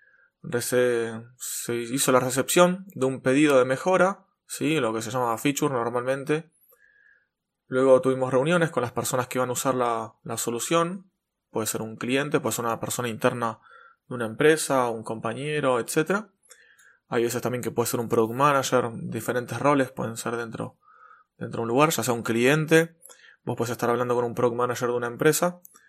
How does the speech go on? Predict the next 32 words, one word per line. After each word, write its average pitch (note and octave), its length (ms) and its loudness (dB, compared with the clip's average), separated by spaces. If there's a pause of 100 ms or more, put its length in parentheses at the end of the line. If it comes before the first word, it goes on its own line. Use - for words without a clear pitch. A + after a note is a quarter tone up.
(200)
que - 120 -8
es A2 100 -8
tu A#2 140 -6
cliente C3 400 0
esa A#2+ 140 -2
empresa, D3+ 540 0 (880)
o - 120 -6
una A#2 160 -2
empresa A#2+ 220 -4
donde A2 180 -4
trabajás, C#3 500 2 (420)
y C3 120 -4
no B2 80 2
es - 100 -2
el B2+ 80 2
usuario A#2+ 220 0
final, B2+ 260 0
sino A#2+ 140 -4
es A#2 100 -2
alguien B2+ 300 0
que A#2 140 0
recopila B2+ 720 0 (540)
bien A#2+ 380 -4
todo A#2+ 560 2 (200)
lo B2 120 -4
que A#2 80 -4
se A2+ 100 -6
necesita. A2+ 540 -6 (1500)
Eh, B2 460 -4
como C3 180 0
tercer D#3 300 4
punto, G#3 540 -2